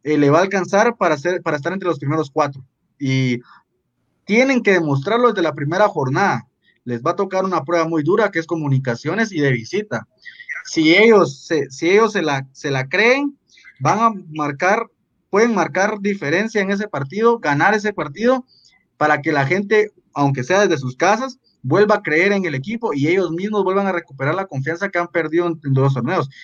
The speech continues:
Si, si Shela llega a ganar el primer partido contra Comunicaciones, va a dar, va a ser un equipo que va a dar pelea porque se la va a creer. Le está ganando un equipo, eh, fuerte como lo es Comunicaciones, para nadie es un secreto.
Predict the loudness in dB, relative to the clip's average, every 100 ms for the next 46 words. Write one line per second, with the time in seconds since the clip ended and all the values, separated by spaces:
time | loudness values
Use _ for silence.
0 | -16 -2 0 0 -4 -8 -4 2 4 6
1 | 4 -2 _ _ _ -10 2 6 6 4
2 | 2 0 0 -6 _ -8 -6 -6 -4 -6
3 | -6 -6 -6 -8 -8 -6 -6 -6 -6 -2
4 | 0 0 -2 -6 _ _ _ _ _ _
5 | _ _ _ -2 2 4 4 2 -2 0
6 | -2 -2 -6 0 -2 -2 _ -2 0 0
7 | -2 0 0 -2 -10 -6 -2 0 0 0
8 | 2 2 0 -12 _ _ -8 -4 -2 2
9 | 2 2 0 0 -2 -6 0 2 2 -4
10 | _ _ _ -10 -8 0 0 0 -4 -2
11 | 0 0 0 -2 -6 _ -4 -4 -4 -2
12 | -2 0 -2 0 -2 -2 -2 -2 -2 -6